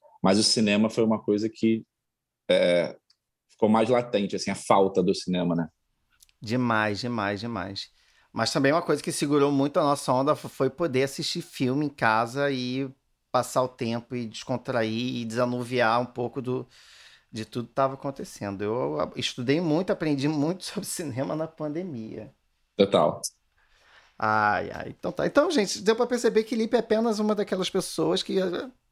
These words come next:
Speaker 2: gosta de ver filme e fica comentando aqui.
Speaker 1: <laughs>
Speaker 2: É ótimo. É de-, é desse tipo de gente que a gente precisa hoje aqui nesse episódio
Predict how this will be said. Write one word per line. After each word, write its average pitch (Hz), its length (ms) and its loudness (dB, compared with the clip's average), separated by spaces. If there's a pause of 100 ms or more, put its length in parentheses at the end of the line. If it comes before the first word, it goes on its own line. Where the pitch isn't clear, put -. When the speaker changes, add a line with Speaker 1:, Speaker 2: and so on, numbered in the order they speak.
(180)
Speaker 2:
gosta 143 320 2
de 139 100 -2
ver 135 160 0
filme 139 420 -2
e 147 40 -4
fica 143 260 -6
comentando 147 540 -4
aqui. - 260 -12 (460)
Speaker 1:
<laughs> 143 1160 0 (160)
Speaker 2:
É 143 120 4
ótimo. 104 400 -2
É 101 80 -4
de-, 104 100 -2
é 113 180 0
desse 151 220 2
tipo 180 220 2
de 147 120 2
gente 156 200 2
que 180 80 0
a - 20 4
gente 160 160 0
precisa 151 580 0
hoje 127 240 0
aqui 131 200 -6
nesse 127 240 -4
episódio 107 640 -2